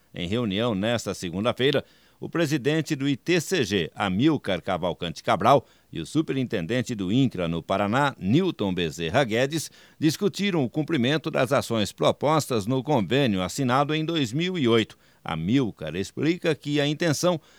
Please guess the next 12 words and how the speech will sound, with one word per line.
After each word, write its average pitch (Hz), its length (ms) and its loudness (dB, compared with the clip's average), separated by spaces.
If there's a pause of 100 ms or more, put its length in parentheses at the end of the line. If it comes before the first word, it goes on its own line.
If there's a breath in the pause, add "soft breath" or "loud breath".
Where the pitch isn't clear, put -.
(120)
é 127 220 6
realizar 135 720 2
um 123 120 2
novo 107 480 4
plano 110 380 2
de 85 100 -4
trabalho 117 520 2
para 123 200 2
atingir 113 500 -2
todas 156 440 0
as 98 140 2
metas. 73 600 -6